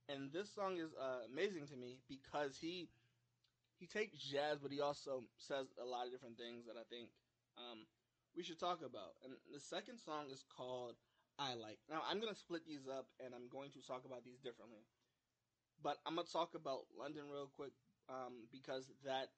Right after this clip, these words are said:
song is a freestyle, and I like because they have a lot of things in common and some shade that I kinda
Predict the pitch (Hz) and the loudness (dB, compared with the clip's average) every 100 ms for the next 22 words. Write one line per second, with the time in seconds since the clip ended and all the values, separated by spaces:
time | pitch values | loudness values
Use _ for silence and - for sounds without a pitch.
0 | - - 127 131 127 - 120 123 123 - | -14 -4 -2 -2 -8 -6 -2 -2 -4 -6
1 | 127 196 190 139 117 117 - _ _ _ | -8 -4 -2 -2 -2 -4 -10 _ _ _
2 | _ _ _ _ - 131 120 123 131 135 | _ _ _ _ -6 -2 0 0 2 0
3 | 120 123 135 127 131 131 123 117 - 151 | -2 -6 -4 -2 -2 -4 -6 -12 0 6
4 | 180 190 185 170 147 135 135 131 123 123 | 6 6 2 -2 -4 -2 -2 -2 -4 -6
5 | 120 123 _ _ _ - 147 135 - 113 | -8 -12 _ _ _ -10 -6 -4 -4 -4
6 | 113 120 120 117 | -4 -6 -6 -10